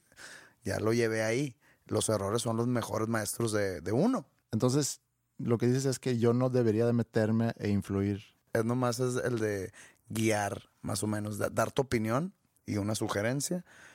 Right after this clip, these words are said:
Speaker 1: pero pues si lo vas a cagar, cágala ya.
Speaker 2: A final de cuentas, como papá, creo que tienes que confiar mucho en el criterio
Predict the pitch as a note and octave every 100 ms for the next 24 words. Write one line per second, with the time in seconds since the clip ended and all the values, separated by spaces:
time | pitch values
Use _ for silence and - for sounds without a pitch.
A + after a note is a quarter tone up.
0 | - _ _ G#2 G2+ G2+ G2 G2+ A#2 C3
1 | A2+ A#2+ - A2 G#2+ A#2 A2+ - - G2+
2 | G2 - - _ C3 C3 D3+ E3+ D#3+ D3+
3 | E3 D#3 E3+ C3+ - G#2+ B2 B2 C3+ -
4 | _ B2+ B2 B2+ - C3 C3 A#2+ G2 -
5 | A#2+ B2 A#2 - B2+ A#2+ G#2 - - -
6 | A2+ - A2+ A#2 A#2 A2+ - A#2+ A#2+ -
7 | A2 G2+ - F2+ - A2 F#2+ F2+